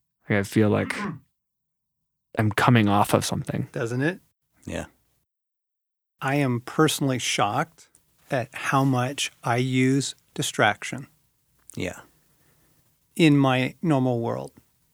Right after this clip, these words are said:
Speaker 2: And I thought, I thought I would have characterized these things that I enjoy as hobbies or curiosities or, you know, this podcast and,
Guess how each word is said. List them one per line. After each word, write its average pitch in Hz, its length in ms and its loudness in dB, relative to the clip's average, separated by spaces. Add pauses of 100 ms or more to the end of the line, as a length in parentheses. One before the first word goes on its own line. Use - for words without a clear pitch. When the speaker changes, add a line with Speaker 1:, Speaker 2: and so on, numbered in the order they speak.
(280)
Speaker 2:
And 131 160 2
I 127 120 0
thought, 254 720 2 (100)
I 147 140 2
thought 170 480 4
I 156 100 0
would 160 180 4
have 143 120 -2
characterized 143 720 0
these 143 260 0
things 127 480 0
that 135 140 -2
I 127 100 0
enjoy 127 760 0 (140)
as 120 540 -2 (400)
hobbies 247 580 4
or 143 440 2 (400)
curiosities 196 960 6
or, 131 220 2
you 185 60 2
know, 151 200 4 (220)
this 208 200 6
podcast 175 760 6
and, 147 320 4